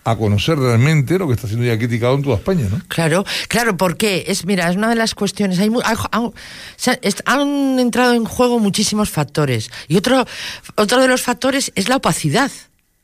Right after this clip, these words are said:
Speaker 2: Primeramente, no se comunica ni se informa de lo que se va a hacer a la ciudadanía, o por lo menos a las personas responsables de la isla, a los alcaldes, alcaldesas, presidentes del cabi-, etcétera,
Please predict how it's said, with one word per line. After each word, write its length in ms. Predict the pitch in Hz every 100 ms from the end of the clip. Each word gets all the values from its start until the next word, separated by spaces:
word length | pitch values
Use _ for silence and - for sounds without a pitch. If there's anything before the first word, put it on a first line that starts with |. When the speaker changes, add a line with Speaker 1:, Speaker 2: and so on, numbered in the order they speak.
| _ _ _
Speaker 2:
Primeramente, 600 | 190 220 294 254 196 185 175
no 180 | 240 302
se 180 | 302
comunica 540 | - 240 214 226 247 262
ni 120 | 208
se 160 | - 226
informa 440 | 214 285 302 311
de 80 | 277
lo 120 | 208
que 100 | 185
se 160 | - 180
va 140 | 240
a 20 |
hacer 400 | 196 - 202 - - _ _ _ _ _ _ _ _ _ _ _
a 80 | -
la 100 | 165
ciudadanía, 720 | 151 147 143 131 139 123 90 - _ _
o 140 | 190
por 140 | 180 175
lo 100 | 151
menos 300 | 151 156 233
a 80 | 269
las 160 | 233
personas 340 | - 170 185 180
responsables 600 | 180 180 160 175 160 151
de 80 | 151
la 120 | 147
isla, 380 | 302 277 165 -
a 100 | 139
los 160 | 139 135
alcaldes, 560 | 131 - 220 254 240 214
alcaldesas, 680 | 156 143 151 214 233 240 - - -
presidentes 480 | 170 170 196 185 175
del 120 | 175
cabi-, 280 | 139 156 -
etcétera, 480 | 196 190 156 120